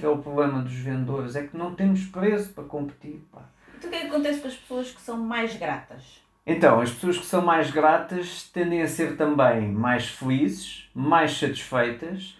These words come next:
Speaker 1: têm mais facilidade a fazer amigos e a manter bons relacionamentos. Sabes que isto para as vendas é péssimo, não é? Um vendedor fazer amigos e relacionamentos é horrível.
Speaker 2: Horrível, principalmente com o cliente.
Speaker 1: Horrível. Dormem melhor,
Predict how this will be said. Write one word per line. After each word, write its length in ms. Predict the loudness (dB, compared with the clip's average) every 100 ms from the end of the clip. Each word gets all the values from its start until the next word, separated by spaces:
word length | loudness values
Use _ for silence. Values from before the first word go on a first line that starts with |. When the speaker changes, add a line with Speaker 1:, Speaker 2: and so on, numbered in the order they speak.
| _
Speaker 1:
têm 220 | 2 4
mais 300 | 6 6 4
facilidade 680 | 2 -2 -2 0 4 4 4
a 20 | 2
fazer 380 | -4 0 2
amigos 640 | 4 4 2 2 -6 -16 -10
e 140 | 0
a 40 | 2
manter 680 | 2 0 0 2 4 4 4
bons 340 | 0 2 2
relacionamentos. 1000 | 0 -2 0 0 2 2 0 -2 -10 -14
Sabes 220 | -10 -10
que 100 | -10
isto 100 | -10
para 140 | -4 -4
as 60 |
vendas 300 | -2 -4 -2
é 80 | -4
péssimo, 540 | -4 -4 -4 -4 -4 0
não 80 |
é? 20 | 0
Um 100 | 0
vendedor 560 | -2 -4 -2 2 2
fazer 340 | 0 -8 -8 -4
amigos 400 | 0 0 0 -4
e 60 |
relacionamentos 720 | -8 -8 -8 -6 -4 -2 -4 -6
é 40 |
horrível. 480 | -6 -6 -10 -10 -12 -12
Speaker 2:
Horrível, 340 | -8 -6 -6
principalmente 460 | -8 -8 -8 -8 -8
com 80 | -10
o 80 |
cliente. 380 | -6 -4 -4 -2
Speaker 1:
Horrível. 560 | 0 0 0 -2 -2 -8 -12 -20 -12
Dormem 380 | 6 8 8 6
melhor, 520 | 6 6 8 6 4